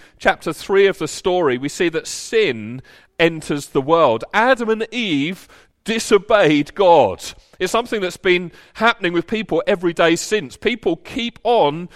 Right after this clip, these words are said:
disobeying God. And the result of disobedience to God, of sin seeping into the world, is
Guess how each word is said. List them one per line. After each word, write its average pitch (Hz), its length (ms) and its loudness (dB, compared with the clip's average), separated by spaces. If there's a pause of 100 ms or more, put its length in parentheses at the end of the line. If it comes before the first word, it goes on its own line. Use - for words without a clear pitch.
(220)
disobeying 175 1040 2 (320)
God. 202 360 6
And 165 100 -2
the 185 40 -2
result 233 440 2
of 190 300 2
disobedience 226 920 -4
to 175 140 -2
God, 165 640 4 (160)
of 175 120 0
sin 208 580 -2 (120)
seeping 254 800 -4 (100)
into 220 320 -2
the 180 160 -2
world, 170 960 2 (800)
is 190 520 2